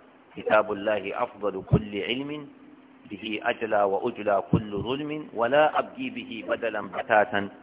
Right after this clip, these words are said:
walakin astazidu bihi ulumi. Littafin Allah shiriya ne, kuma na yaye wa mutum duhu na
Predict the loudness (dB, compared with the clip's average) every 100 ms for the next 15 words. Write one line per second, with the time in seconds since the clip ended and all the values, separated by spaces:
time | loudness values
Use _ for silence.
0 | -6 0 4 4 2 -2 -2 0 -2 -4
1 | -8 -8 -4 -4 -4 -8 -10 -12 -18 -20
2 | -20 -20 -12 -6 2 2 2 2 2 6
3 | 4 4 -4 -18 -20 -20 -20 -20 -12 -4
4 | 0 6 6 6 2 -2 -2 0 2 4
5 | 4 4 2 0 -4 -6 -8 -8 -6 -6